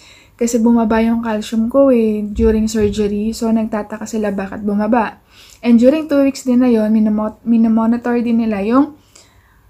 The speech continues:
ah, parathyroid. Yun nga, kasi yun yung nagkocontrol ng calcium level natin. So, pinagdududahan nila, sabi dun sa biopsy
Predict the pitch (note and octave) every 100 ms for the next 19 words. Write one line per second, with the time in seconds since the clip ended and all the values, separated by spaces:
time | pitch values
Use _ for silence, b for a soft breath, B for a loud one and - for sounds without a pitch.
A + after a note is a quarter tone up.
0 | _ A#3 A3 G#3 G3+ A#3+ A#3 A3+ G#3 F#3+
1 | G3 G3 F#3+ - B3+ A#3 - G#3+ A#3+ A3+
2 | A3 A3 A3 G#3+ G3+ G#3 G#3 G#3 G#3 G#3
3 | G3+ G3+ G3+ F#3+ G#3 G3 F#3+ F#3+ F#3+ F#3+
4 | F3+ F3+ E3 F#3 - B B B B -
5 | - A3 G#3+ G#3 G3+ B3 A#3 A3 A3+ A3+
6 | A3+ A3 A#3+ D#4 D4 C#4 B3 - - A#3
7 | G#3+ A3 A3+ A3 A3+ G#3+ G#3+ B3+ B3+ A3+
8 | A3